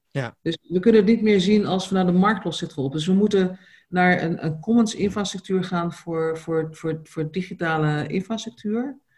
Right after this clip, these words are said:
Speaker 2: En dat wordt ook een stuk goedkoper vervolgens voor, voor de overheid, eh, voor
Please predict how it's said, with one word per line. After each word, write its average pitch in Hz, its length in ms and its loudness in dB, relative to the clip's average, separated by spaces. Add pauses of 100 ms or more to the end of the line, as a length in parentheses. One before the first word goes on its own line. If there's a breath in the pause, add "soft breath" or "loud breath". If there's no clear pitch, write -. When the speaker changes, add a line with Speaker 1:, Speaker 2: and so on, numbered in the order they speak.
(460 soft breath)
Speaker 2:
En 180 480 0
dat 196 160 -4
wordt 233 180 2
ook 220 100 -2
een 214 60 -2
stuk 262 220 -4
goedkoper 262 460 -4
vervolgens 147 680 -6
voor, 202 440 -2
voor 214 300 0
de 202 80 0
overheid, 175 760 -2
eh, 147 160 -8
voor 190 640 -2